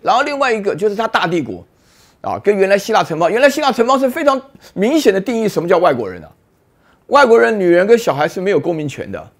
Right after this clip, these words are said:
很明显。亚里士多德在柏拉图的 Academy 待了二十年，一，一直得学-，这个书卷奖，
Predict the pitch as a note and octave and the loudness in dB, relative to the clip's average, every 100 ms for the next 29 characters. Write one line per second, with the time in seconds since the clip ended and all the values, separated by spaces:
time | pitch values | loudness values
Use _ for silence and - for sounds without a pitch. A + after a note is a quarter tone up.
0 | _ _ F#3 E3+ A#3+ B3 D#3+ G3+ C#4 D4 | _ _ -2 0 0 -2 0 0 0 0
1 | D4 C4 C4+ B3+ G#3 F3 _ _ _ _ | 4 4 4 2 -2 -8 _ _ _ _
2 | _ _ _ _ _ _ - - G#3+ B3+ | _ _ _ _ _ _ -20 -2 4 4
3 | B3+ F#3 G3 G3+ E3+ - _ - E3+ A3+ | 4 0 0 2 2 -2 _ -8 0 0
4 | G#3+ E3+ D#3+ G#3+ A3 C#4 A#3 E3 E3 C#3 | 2 -2 -2 2 2 2 -2 -2 -6 -6
5 | C3+ _ _ _ _ _ C4 C4+ F4+ D#4+ | -8 _ _ _ _ _ -16 -6 0 2
6 | A#3+ A#3 G3+ G#3+ G#3+ - _ _ _ _ | 2 2 4 4 2 -4 _ _ _ _
7 | _ _ _ _ E3 D3+ C#3+ G#3+ A3 F3 | _ _ _ _ -4 -2 0 2 2 0
8 | B2+ | -6